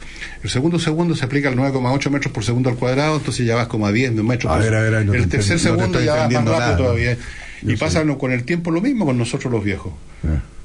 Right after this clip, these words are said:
Speaker 1: En los primeros años el tiempo va lento, lento, y después, ¡shiu!, a gran velocidad.
Speaker 2: Pero esa cifra no te entendí nada,
Speaker 1: ¿Ah?
Speaker 2: no sé cómo era.
Speaker 1: Eso es física elemental.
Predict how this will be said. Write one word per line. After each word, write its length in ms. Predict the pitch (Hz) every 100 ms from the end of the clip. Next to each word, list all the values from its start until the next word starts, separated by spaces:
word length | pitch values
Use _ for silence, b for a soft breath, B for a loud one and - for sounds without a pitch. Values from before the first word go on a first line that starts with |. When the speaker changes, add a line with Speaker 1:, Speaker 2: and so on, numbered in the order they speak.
| -
Speaker 1:
En 60 |
los 80 | 101
primeros 300 | 120 135 143
años 320 | 147 151 147
el 120 | 104
tiempo 300 | 98 123 123
va 140 | 113 107
lento, 340 | 104 95 92
lento, 220 | 87 85
y 40 | 92
después, 360 | 85 147 175 170
¡shiu!, 540 | - - - - - - -
a 40 | 101
gran 200 | 113 117
velocidad. 360 | 101 98 104
Speaker 2:
Pero 160 | 92 110
esa 160 | 107 95
cifra 360 | - 123 117
no 120 | 101 98
te 60 |
entendí 360 | 90 90 90 92
nada, 180 | 90 85
Speaker 1:
¿Ah? 120 | 107
Speaker 2:
no 60 | -
sé 120 | -
cómo 140 | 78 71 65
era. 180 | 62 58
Speaker 1:
Eso 320 | 123 117 131
es 180 | 127 123
física 560 | 123 151 151 135 127 123
elemental. 480 | 120 120 120 85